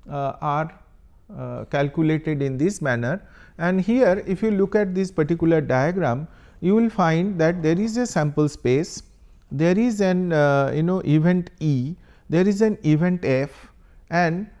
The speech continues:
there is an intersection of the event A, E and F. So, if look at this diagram, if this is E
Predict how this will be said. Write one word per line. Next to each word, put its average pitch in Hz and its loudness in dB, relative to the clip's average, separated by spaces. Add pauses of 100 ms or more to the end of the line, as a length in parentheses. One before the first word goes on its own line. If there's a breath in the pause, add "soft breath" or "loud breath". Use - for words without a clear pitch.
(160 soft breath)
there 185 0
is 233 -2
an 214 0
intersection 214 -2
of 170 -2
the 175 -4
event 139 2
A, 101 -2 (100)
E 160 0
and 123 0
F. 113 -6 (280 soft breath)
So, 208 0
if 233 -6
look 196 -2
at 180 -2
this 147 -2
diagram, 104 -4
if 170 -2
this 185 -4
is 233 -6
E 160 -2